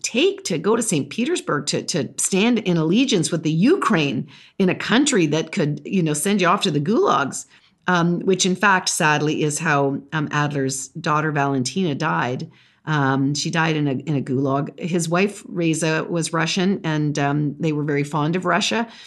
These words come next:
But when his daughter, who he adored, disappeared, eh, and could get no, no information from behind the, uh, the, uh,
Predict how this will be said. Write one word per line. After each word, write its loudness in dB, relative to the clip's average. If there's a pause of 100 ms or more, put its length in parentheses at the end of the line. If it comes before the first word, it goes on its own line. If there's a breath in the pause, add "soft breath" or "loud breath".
(240 loud breath)
But 0
when 2
his 0
daughter, 0
who -4
he 2
adored, -2 (140)
disappeared, -2 (100)
eh, -12 (180)
and 0
could 0
get 0
no, 2 (200)
no 0 (100)
information -2 (420)
from 0
behind -2 (720 soft breath)
the, 2
uh, -2 (360)
the, -10
uh, -6